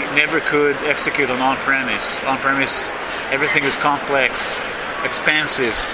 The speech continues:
and going through data classification initiatives and, and scanning all your network to find P I I or P C I related information is a multi-million dollars project when you have everything on-premise. When you move to Google Apps,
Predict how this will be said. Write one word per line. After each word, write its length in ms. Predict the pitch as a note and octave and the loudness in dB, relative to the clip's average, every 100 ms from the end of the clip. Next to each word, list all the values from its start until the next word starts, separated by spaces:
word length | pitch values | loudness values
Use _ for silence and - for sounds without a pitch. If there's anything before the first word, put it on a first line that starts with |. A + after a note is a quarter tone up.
| - - - - - | -6 -6 -6 -6 -2
and 580 | C3 C3+ C#3 C3+ C#3 - | 2 2 2 -2 -4 0
going 220 | D3 D3+ | 2 2
through 240 | - C#3+ | 0 0
data 240 | C#3 D3 D3 | 2 2 4
classification 840 | D#3 D3 D3 - - D3+ C#3 C#3 | 4 4 2 0 2 2 2 0
initiatives 840 | C3+ C3+ C3 C3+ - C3 B2+ A#2+ A#2+ | 0 2 2 0 2 2 2 0 0
and, 160 | A#2 A2+ - - - - - | -2 -2 -6 -6 -6 -6 -4
and 100 | A#2+ | -2
scanning 420 | - F3 E3 E3 | 2 2 2 2
all 160 | D3+ D#3+ | 4 2
your 100 | D#3 | 2
network 440 | D3+ D3+ D3+ C#3+ - - | 2 4 4 4 6 4
to 80 | |
find 400 | C#3 D#3 D3 C#3+ - | 4 2 2 2 0
P 140 | - D3+ | 2 4
I 320 | D3 C#3+ C#3+ | 4 2 2
I 40 | |
or 60 | C3+ B2 | 2 2
P 80 | |
C 220 | C#3+ - D3+ | 2 2 4
I 60 | |
related 420 | C#3 C3+ C3+ D3 B2+ | 4 2 2 0 0
information 880 | B2+ - C3+ D3 E3 - C3+ B2+ A#2+ - - - - - | -4 -2 0 2 2 2 2 0 0 -4 -6 -6 -6 -4
is 140 | C3+ D3+ | 0 0
a 60 | |
multi-million 680 | D#3 E3+ F3 D#3 D3 D3+ C3+ | 2 2 2 0 2 0 2
dollars 300 | C#3 C#3 C3 | 2 2 0
project 540 | - C#3 D3+ D3+ B2 G#2 - - - - - | 0 2 2 4 2 0 -4 -6 -6 -6 -4
when 140 | C3+ C3+ | -2 0
you 80 | |
have 180 | C3 C3+ - | 2 2 0
everything 380 | C#3+ C3 - C3 | 0 0 0 0
on-premise. 640 | B2+ B2 C3+ C3+ B2 - | 0 0 0 0 0 -2
When 120 | B2+ | -2
you 80 | C3 | 0
move 200 | C3+ C#3+ | 0 2
to 80 | C#3+ | 0
Google 320 | B2+ D#3 D#3+ | 2 2 4
Apps, 480 | C#3+ C3+ C3 B2 - | 4 4 2 0 -2